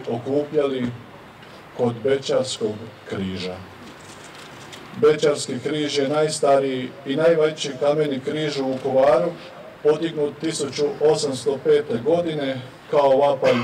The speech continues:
vjernika da ih očuva od kuge i bolesti koja je u tim godinama zahvatila Vukovarce.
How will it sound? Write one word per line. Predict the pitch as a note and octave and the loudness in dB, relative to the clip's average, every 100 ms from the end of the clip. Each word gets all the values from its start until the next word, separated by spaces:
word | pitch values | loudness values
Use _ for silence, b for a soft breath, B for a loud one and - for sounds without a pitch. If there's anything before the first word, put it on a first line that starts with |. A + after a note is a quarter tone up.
| D#3+ | 2
vjernika | F3 E3+ E3 D3 C3+ C3 - - - | 2 2 -2 -2 -2 -2 -10 -16 0
da | C#3 | 2
ih | D3 D3 | 2 2
očuva | E3 F3 F#3 E3 D#3 | 4 4 2 4 4
od | D#3 | 2
kuge | E3+ E3 D3+ | 0 2 2
i | C#3 | 2
bolesti | C3+ E3+ F3 E3 D3+ C#3+ C#3+ - - - - | 4 4 4 0 -4 -6 -8 -14 -18 -20 -4
koja | D3 C#3 | 2 4
je | C3 B2+ | 4 2
u | B2+ | -2
tim | D3+ D#3+ D3+ | -4 -4 2
godinama | D3 C#3+ C#3 C3 C3 B2+ - - - A2+ | 2 2 -2 0 0 -2 -4 -16 -12 -6
zahvatila | C3 C3 C3 B2+ B2 A#2+ A#2 A2 A2 - G#2 | 2 2 2 0 0 0 2 0 -2 -10 -8
Vukovarce. | A2 A#2 G#2+ G2 F#2+ - F2+ | -4 0 2 2 2 -4 -10